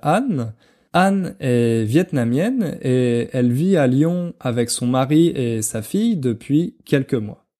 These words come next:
Ah oui, d'ailleurs, j'en profite pour vous dire, quand on a une nationalité, on peut l'utiliser directement avec un article pour parler d'une personne. C'est-à-dire que, au lieu de dire une femme vietnamienne,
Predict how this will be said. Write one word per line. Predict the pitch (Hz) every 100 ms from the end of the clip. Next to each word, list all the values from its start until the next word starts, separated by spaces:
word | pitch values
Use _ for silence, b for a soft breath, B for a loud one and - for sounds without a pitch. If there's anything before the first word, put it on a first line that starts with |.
| _
Ah | 147
oui, | 139 123 -
d'ailleurs, | 127 156 170
j'en | 147
profite | - 147 139 -
pour | 131
vous | 120 123
dire, | 170 240 202 117 _ _ _
quand | 220 226
on | 196 180
a | 180 -
une | 131 143
nationalité, | 160 156 151 143 127 123 113 165 220 285 _ _ _ _ -
on | 147
peut | - 185 190
l'utiliser | 143 139 - 147 147 160 135
directement | 139 170 156 - 135 151 175 -
avec | 131 131 127
un | 127
article | 127 120 - 196 -
pour | 143 120
parler | 131 120 156
d'une | 143 135
personne. | 135 123 - 123 - - _ _ _ _ _ _
C'est-à-dire | - 127 147 165 190
que, | - 131 - b b b b _
au | 160
lieu | 175 190
de | 160 147
dire | 147 151 135 - _ _
une | 135 120
femme | - 151 143 127 113
vietnamienne, | 117 123 123 113 113 156 220 214 131